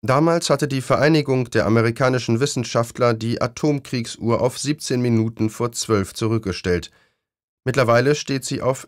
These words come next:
zwei Minuten vor zwölf. Die ökologische Krise hat sich verschärft, die Apokalypse ist die wahrscheinliche Zukunftsvariante geworden.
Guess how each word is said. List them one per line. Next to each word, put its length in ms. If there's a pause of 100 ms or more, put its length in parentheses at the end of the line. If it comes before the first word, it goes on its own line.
zwei 300
Minuten 380
vor 180
zwölf. 420 (680)
Die 120
ökologische 580
Krise 420
hat 120
sich 200
verschärft, 580 (400)
die 80
Apokalypse 680
ist 240
die 160
wahrscheinliche 680
Zukunftsvariante 1120
geworden. 460